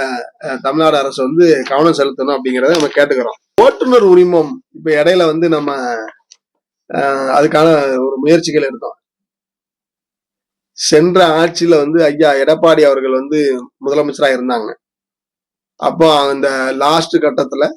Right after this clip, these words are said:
அஹ், என்ன பண்ணாங்கன்னா, விபத்து ஏற்பட்டு, அஹ், இறக்கக்கூடிய சூழ்நிலையில, மக்கள் இறக்கக்கூடிய சூழ்நிலையில ஓட்டுநருக்கு லைசன்ஸ் உரிமம் காலாவதி ஆகிருக்குது அப்படிங்கிற சூழ்நிலையில அவனுக்கு நிறைய வருடங்கள்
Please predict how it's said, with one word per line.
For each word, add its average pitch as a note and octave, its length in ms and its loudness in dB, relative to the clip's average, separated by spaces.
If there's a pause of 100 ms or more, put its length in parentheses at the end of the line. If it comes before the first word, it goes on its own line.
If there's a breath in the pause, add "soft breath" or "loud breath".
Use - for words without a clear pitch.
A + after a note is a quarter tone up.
(1200)
அஹ், C3+ 360 0
என்ன D3+ 200 4
பண்ணாங்கன்னா, D3 580 -2 (260)
விபத்து G3+ 500 2
ஏற்பட்டு, D#3+ 580 0 (1400)
அஹ், C3+ 360 -2
இறக்கக்கூடிய E3+ 560 4
சூழ்நிலையில, D3+ 680 2
மக்கள் D3+ 340 -2
இறக்கக்கூடிய D3+ 360 0
சூழ்நிலையில C#3+ 400 -2
ஓட்டுநருக்கு E3 600 2
லைசன்ஸ் D#3+ 480 -2
உரிமம் C#3 400 -8
காலாவதி D3 400 2
ஆகிருக்குது B2+ 560 -4 (840)
அப்படிங்கிற E3 420 4
சூழ்நிலையில D#3 560 0 (100)
அவனுக்கு F3+ 360 2 (120)
நிறைய E3 340 4
வருடங்கள் D#3+ 460 2